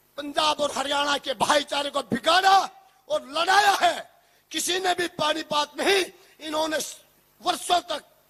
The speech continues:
हमें बरगलाया है। अब पानी नहीं चाहिए, अभी कुछ नहीं चाहिए, अभी तीनों काले कृषि कानून रद्द चाहिए और उस गद्दी को चाहिए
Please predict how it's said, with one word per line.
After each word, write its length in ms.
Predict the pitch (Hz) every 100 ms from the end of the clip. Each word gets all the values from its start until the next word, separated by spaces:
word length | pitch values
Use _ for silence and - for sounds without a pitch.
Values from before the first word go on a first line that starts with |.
| _
हमें 260 | 285 349 320
बरगलाया 560 | 320 320 339 370 415 392
है। 420 | 359 359 - - _ _ _ _
अब 180 | 285 -
पानी 300 | 277 294 302
नहीं 200 | 311 320
चाहिए, 460 | 330 339 339 349 392 349 - - _ _ _ _ _ _ _ _ -
अभी 260 | 330 359 330
कुछ 380 | - 339 -
नहीं 260 | 359 403 370
चाहिए, 400 | 359 311 359 370 - - _ _ _ _ _ _
अभी 440 | 240 262 262 370 392 - _ _ _ _ _
तीनों 420 | 277 285 302 311
काले 500 | 294 - 269 294 302
कृषि 460 | 285 - 285 - 302
कानून 420 | - 285 294 294
रद्द 180 | 285 302
चाहिए 600 | - 285 311 349 403 415 - - _ _ _ -
और 120 | 294
उस 160 | - -
गद्दी 320 | 285 285 320
को 200 | 320 320
चाहिए 680 | 320 320 277 339 381 403 359